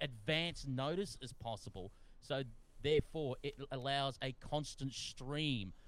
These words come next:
of information and promotion to be going seven days a week.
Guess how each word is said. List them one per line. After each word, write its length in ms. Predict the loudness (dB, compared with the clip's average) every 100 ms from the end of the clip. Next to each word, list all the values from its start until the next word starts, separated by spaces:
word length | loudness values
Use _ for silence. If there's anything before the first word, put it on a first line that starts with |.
| -14
of 80 | -10 -4
information 560 | 0 2 4 2 0
and 100 | -4
promotion 500 | -2 2 2 0 -4
to 80 | -6
be 100 | -6
going 300 | -2 -2 -2
seven 380 | -2 -4 -4 -2
days 380 | -2 -2 -2 -6
a 40 |
week. 320 | -4 -2 -2